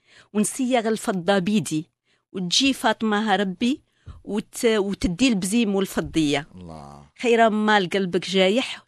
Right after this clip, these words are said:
Speaker 1: تبغي المال ولا تخافي." ومن بعد فاجأتني أمي، آه، أكثر منتصر، لما بلغت الخامسة والسادي-، آه، خمسة وستين من عمرها،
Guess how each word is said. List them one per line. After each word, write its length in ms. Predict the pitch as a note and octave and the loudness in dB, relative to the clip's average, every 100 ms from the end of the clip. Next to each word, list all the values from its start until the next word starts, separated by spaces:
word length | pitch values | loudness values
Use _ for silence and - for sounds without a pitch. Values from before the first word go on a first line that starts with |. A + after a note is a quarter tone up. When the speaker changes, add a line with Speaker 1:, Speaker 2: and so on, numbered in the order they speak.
| - | -8
Speaker 1:
تبغي 240 | G3 A#3 | -2 0
المال 340 | G3 G3 F3+ F3 | 0 0 0 2
ولا 220 | E3 D#3+ | 2 0
تخافي." 480 | - D3 C#3+ G#2+ - _ _ _ _ _ _ - | -2 -6 -6 -10 -14 _ _ _ _ _ _ -8
ومن 120 | B3+ | 0
بعد 180 | A#3+ - | 0 0
فاجأتني 640 | F4 E4 C#4 - - C#4 - | -2 0 0 -2 -2 -2 0
أمي، 320 | E4 C4+ A3 - | 0 0 0 -2
آه، 140 | A3 G3+ | -2 -2
أكثر 640 | - - - F#3+ E3+ - _ - | -2 -6 -2 -2 -2 -8 _ -6
منتصر، 500 | F#3 - G#3 - G#4 - _ _ - | -4 -2 -2 0 -2 -2 _ _ -2
لما 220 | C4 C#4 | 2 2
بلغت 500 | A#3+ D4+ E4+ D#4+ D4 | 2 2 2 0 -2
الخامسة 520 | - - A#3+ A#3 - A3+ | -4 -2 0 0 -2 -2
والسادي-، 500 | A3+ - G#3 G3 F#3+ | -2 -4 -4 -2 -4
آه، 300 | - E3+ E3+ | -2 -4 -4
خمسة 360 | - A#3+ - | -6 -6 -4
وستين 520 | A#3+ - - - C#4+ | -4 -6 -8 -2 0
من 160 | B3 G#3 | 0 -2
عمرها، 500 | G3+ G3+ F3 E3+ | -2 0 0 -2